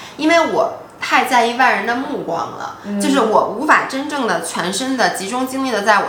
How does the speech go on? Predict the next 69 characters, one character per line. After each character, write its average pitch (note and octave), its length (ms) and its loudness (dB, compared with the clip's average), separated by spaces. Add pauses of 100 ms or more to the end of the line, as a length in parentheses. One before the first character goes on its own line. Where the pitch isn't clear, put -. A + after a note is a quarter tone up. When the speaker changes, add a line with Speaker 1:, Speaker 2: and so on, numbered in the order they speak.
Speaker 1:
这 F#3 60 -8
个 G3+ 100 -4
动 F3 260 -2
作 D#3 160 0
上 D#3+ 220 -2
面， - 160 -8 (320)
而 A#3+ 160 4
且 - 260 -4
他 C#4 220 2
会 C#4 120 -4
给 A#3 120 -2
我 C#4 120 -2
很 - 200 -8
大 F#3 140 -2
的 F#3 80 -6
压 C4 320 -2
力。 B3+ 260 -6 (100)
Speaker 2:
嗯。 G#3+ 520 -6
Speaker 1:
就 D4 140 2
比 B3 100 0
如 A#3 80 6
说 D#4 160 4
那 C#4+ 140 -2
个， A3 220 -2
你 G#3+ 60 -6
知 C4+ 60 0
道 C#4 80 4
我 A3 80 4
经 D#4+ 120 -2
常 C#4 140 4
看 C4 160 0
那 G#3+ 80 -2
私 A3+ 120 -6
教 A3 140 4
在 G#3 100 2
旁 G3+ 180 -4
边， G#3 200 2
那 B3 80 6
人， A#3+ 280 2
那 C4+ 100 2
女 A3+ 160 -2
生 A3 100 0
在 A3 140 0
那 A3 60 -4
坐， A3 400 2 (280)
那 F#3 200 -2
叉 A3+ 360 4
着， G3 360 2
就 A#3 100 0
这 A3 80 4
样， G#3+ 120 6
Speaker 2:
叉 B3+ 220 6
着 G#3+ 120 0
腰。 B3 240 6
Speaker 1:
叉 C4+ 200 6
着 C4+ 100 0
腰 C#4 200 2
或 C4+ 160 -2
者 F#3+ 140 -2
那 A#3+ 80 -4
种 G3 160 -4
叉 B3+ 280 2
着 A#3+ 100 -6
肩 C4 180 -2
膀 F#3+ 120 -4
在 G3 60 -4
那 G#3 160 4
儿， F#3+ 60 2
Speaker 2:
嗯。 G3+ 80 -4